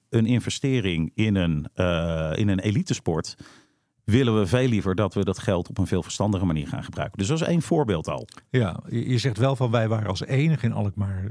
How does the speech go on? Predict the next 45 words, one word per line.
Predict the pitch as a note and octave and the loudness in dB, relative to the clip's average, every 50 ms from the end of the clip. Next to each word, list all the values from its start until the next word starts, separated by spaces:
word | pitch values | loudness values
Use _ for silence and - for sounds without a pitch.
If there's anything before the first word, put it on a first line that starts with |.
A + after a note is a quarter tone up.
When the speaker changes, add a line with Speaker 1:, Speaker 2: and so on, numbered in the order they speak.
| A2+ G#2 | -6 -6
Speaker 2:
de | G#2 G#2+ | -6 -6
partij | - - - A#2+ A2 G#2 | -4 0 2 2 2 4
die | F#2+ G2+ G2 F#2 F2 - - - _ _ _ _ _ _ | 2 2 0 0 -4 -6 -14 -20 _ _ _ _ _ _
niet | - A2+ C#3 C3+ | 2 2 4 4
meegingen | D3+ D3+ D#3 D#3 C3 - E3+ E3+ F3 G#3 C4 - _ _ _ _ _ _ _ _ | 4 4 4 2 0 0 0 0 0 0 -2 -4 _ _ _ _ _ _ _ _
in | B2 B2+ B2 | -2 0 0
die | B2 B2 | 0 -2
beslissing." | A#2+ A#2+ - C3+ A#2+ - - C3+ G#3 G3+ - - - | -4 -2 -2 -2 -2 -2 -2 -2 -2 -2 -4 -2 2
Speaker 1:
Mhm. | A#2+ A#2 G#2+ G#2+ | 4 4 6 6
Speaker 2:
Hoe | - C3 D3 | 4 4 4
wil | E3 F#3+ F3+ | 4 2 2
je | F3 E3+ | 2 2
die | D3 D3+ D3 | 2 0 0
dan | C3 C#3 B2+ B2+ A#2 A#2 A2 G2+ G2+ - _ _ _ _ _ _ _ _ _ _ | 2 0 0 0 0 0 -2 -4 -8 -12 _ _ _ _ _ _ _ _ _ _
omdraaien? | _ D3+ D3+ D3+ C3 A2 F2+ F#2 F2+ E2+ E2 E2+ F2+ A#2+ F3 G3+ - | _ 0 2 2 2 2 2 0 0 0 0 -2 -2 -2 -4 -4 -4
Hoe | - A#2+ C3 C3+ | -2 -2 0 2
wil | C3 C#3+ C3+ | 2 2 2
je | B2 G#2 | 0 0
draagvlak | - A2 A#2+ B2 C#3+ C#3+ - - C3+ A#2 - | 0 0 0 0 0 -2 -2 -4 -4 -4 -2
creëren | - A#2+ A2 G#2+ A2+ A#2 A2+ G#2+ G2+ | 0 0 2 2 2 2 2 0 0
om | A2+ G#2+ G#2 | 0 0 0
dan | G#2 F#2 | 0 0
toch | - - A#2 - | -2 -4 -6 -4
die | - A2+ F#2+ | -4 -4 -4
beslissing | F2 G2+ - D#3+ D3+ - - F#2 E2+ | -4 -2 -2 -4 -4 -2 -4 -4 -2
weer, | E2 D#2 D2+ D2 | -4 -4 -6 -6
eh, | D2 E2 E2+ E2+ - _ | -8 -8 -10 -12 -16 _
terug | _ - F2+ - | _ -4 -4 -4
te | - F#2+ | -6 -6
draaien? | - F#2+ F2 E2 F#2 C#3 F3 - - _ _ _ _ _ _ _ _ _ - - - - - - _ _ _ _ _ _ _ | -6 -4 -4 -2 -2 -4 -4 -6 -10 _ _ _ _ _ _ _ _ _ -18 -18 -18 -20 -20 -20 _ _ _ _ _ _ _
Speaker 1:
Nou, | C3+ A#2 G#2+ A2 G#2+ | 2 2 2 2 2
dat | A#2+ A#2 - | 0 0 2
is | B2+ A2 A2+ | 0 0 0
een | G#2 | 0
kwestie | - A#2+ A2+ - - - G#2+ F2+ | 0 0 -2 -2 -2 -4 -6 -2
van, | D#2+ G#2 F#2+ F2+ F2 F2 - - | 0 0 2 2 0 0 -2 0
eh, | - F#2+ F2+ E2+ D#2+ D#2 - | 0 0 2 2 0 0 -2
partijen | - A#2 - - B2+ B2+ A2 A2+ - | -4 -2 0 0 2 2 2 2 2
overtuigen. | G#2 G2+ - - - - F#2 A2+ F3 - - A#2 - - - _ _ _ _ _ _ _ _ _ | 2 2 0 0 0 0 2 2 2 0 -2 -4 -6 -10 -18 _ _ _ _ _ _ _ _ _
Speaker 2:
Hoe | - - - | 2 4 4
ga | G2 F2+ E2+ - | 6 6 4 4
je | - | 4
dat | - D2+ D#2 | 2 2 2
Speaker 1:
Ehm, | D#2 | 2
Speaker 2:
doen? | - - D2 D2 D2+ D#2 - F#2 F2 E2+ | 2 0 0 -2 -4 -4 -4 -6 -6 -8